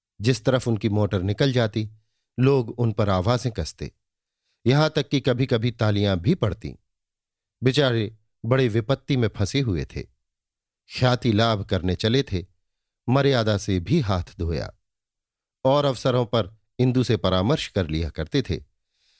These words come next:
इससे हृदय को शांति मिलती थी। पर अब वो द्वार भी बंद था। इंदु से सहानुभूति की कोई आशा न थी। रात के नौ बजे थे।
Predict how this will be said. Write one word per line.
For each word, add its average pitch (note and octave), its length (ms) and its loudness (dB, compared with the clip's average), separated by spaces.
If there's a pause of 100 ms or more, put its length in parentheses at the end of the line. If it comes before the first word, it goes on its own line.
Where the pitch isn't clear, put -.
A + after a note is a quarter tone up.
(220)
इससे D3+ 280 2
हृदय G#2+ 300 2
को F#2 100 -4
शांति G2+ 380 -2
मिलती D#2+ 280 -4
थी। B1 180 -12 (560)
पर A#2+ 140 2
अब D#2 240 -2 (320)
वो B2+ 180 2
द्वार G#2 300 0
भी G2+ 180 -2
बंद G2 300 -2
था। - 360 -12 (760)
इंदु C3 260 2
से A#2+ 140 -2
सहानुभूति G2 680 -2
की F2+ 120 -6
कोई E2 220 -2
आशा D2+ 260 -2
न B2+ 140 -2
थी। - 240 -12 (1600)
रात D#3 260 0
के E3 100 -2
नौ D3 160 2
बजे G2 260 -6 (100)
थे। - 100 -12